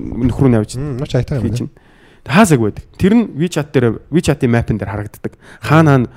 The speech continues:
Speaker 1: хаана power bank байна гэдэг ингээд шалгангуут энд байна, энд байна, энд байна, энд байна. Орсон газар ихэнх нь байгаа л та.
Speaker 2: За энэ
Speaker 1: бас
Speaker 2: их боломж юм биш үү?
Speaker 1: Тэнгүүд тийм би бас бодолоо. Хий хүн байл над руу залгараа яваад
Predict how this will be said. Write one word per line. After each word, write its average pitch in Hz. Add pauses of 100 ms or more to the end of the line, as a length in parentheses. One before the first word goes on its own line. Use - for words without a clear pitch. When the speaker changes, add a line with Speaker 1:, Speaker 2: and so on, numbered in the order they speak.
(160)
Speaker 1:
хаана -
power 113
bank 101
байна 95
гэдэг 82
ингээд -
шалгангуут 101
энд 107
байна, 98
энд 98
байна, 92
энд 90
байна, 90
энд 90 (140)
байна. -
Орсон 117
газар 131
ихэнх 107
нь 98
байгаа -
л -
та. - (160)
Speaker 2:
За 101
энэ 139
Speaker 1:
бас 175
Speaker 2:
их -
боломж 110
юм 92
биш -
үү? -
Speaker 1:
Тэнгүүд 214 (560)
тийм 131
би 139
бас 113
бодолоо. 104 (1700)
Хий 151
хүн 135
байл 113
над 110
руу 123
залгараа 104
яваад -